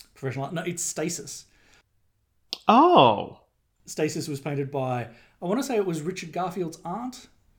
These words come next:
Speaker 1: um, who was a, you know, professional artist, yeah.
Speaker 2: Oh, well, there you go. Well, it's,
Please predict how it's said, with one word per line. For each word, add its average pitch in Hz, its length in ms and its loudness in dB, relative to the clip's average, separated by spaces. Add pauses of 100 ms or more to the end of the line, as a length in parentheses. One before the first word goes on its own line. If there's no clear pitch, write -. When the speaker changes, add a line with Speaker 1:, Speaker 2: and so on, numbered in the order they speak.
(280)
Speaker 1:
um, 135 380 -2
who 160 120 -2
was 135 180 0
a, 127 180 -4 (380)
you 131 80 -16
know, 131 120 -12 (1000)
professional 160 420 -8
artist, - 420 -12
yeah. - 140 -16 (880)
Speaker 2:
Oh, 302 200 4
well, 127 80 4
there 117 200 4
you 117 140 2
go. 180 380 4 (540)
Well, 170 160 6
it's, 123 280 -2